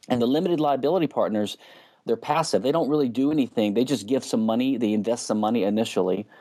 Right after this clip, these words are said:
And so there was actually no reason for them, for them to be liable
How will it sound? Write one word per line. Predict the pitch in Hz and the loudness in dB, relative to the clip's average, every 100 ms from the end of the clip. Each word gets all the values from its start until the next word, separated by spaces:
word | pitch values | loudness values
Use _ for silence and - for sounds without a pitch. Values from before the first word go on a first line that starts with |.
| - _ _ _ | -20 _ _ _
And | 123 120 | -2 0
so | - 135 135 131 - _ _ _ _ _ | 0 2 2 0 -4 _ _ _ _ _
there | - - 139 156 185 | -14 -10 -2 2 2
was | 165 | 2
actually | 160 156 143 | 0 2 0
no | 151 | 2
reason | 139 160 151 | 2 2 0
for | - | 0
them, | 131 - | -2 -2
for | - 123 | -2 2
them | 135 135 | 2 0
to | |
be | 123 120 | 0 2
liable | 117 120 120 113 113 | 2 2 2 2 0